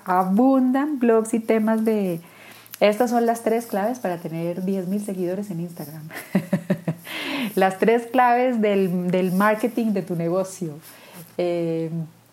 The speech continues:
"Esta es la dieta que te va a hacer ser flaca", no sé, o "Esta es la rutina de ejercicios de no sé quiéncito para". Es,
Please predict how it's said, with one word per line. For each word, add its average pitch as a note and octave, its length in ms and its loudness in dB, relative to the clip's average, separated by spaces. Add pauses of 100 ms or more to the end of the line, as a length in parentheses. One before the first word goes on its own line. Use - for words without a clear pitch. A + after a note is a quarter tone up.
(1500)
"Esta A3 420 2
es A3+ 120 0
la G3+ 120 0
dieta G#3 380 0
que G#3+ 100 -12
te F3 160 -4
va E3 80 0
a E3+ 40 -2
hacer F3+ 360 -4
ser F#3+ 220 -4
flaca", E3 480 -4 (140)
no F3 160 -2
sé, E3+ 220 -6 (120)
o E3+ 120 2
"Esta F#3+ 300 0
es G#3 60 0
la G#3+ 160 4
rutina A3 580 2
de A3+ 60 0
ejercicios G3+ 840 -2
de G3+ 440 0
no F#3 140 0
sé E3+ 120 2
quiéncito F#3+ 640 -2
para". E3 340 0
Es, F#3+ 160 -2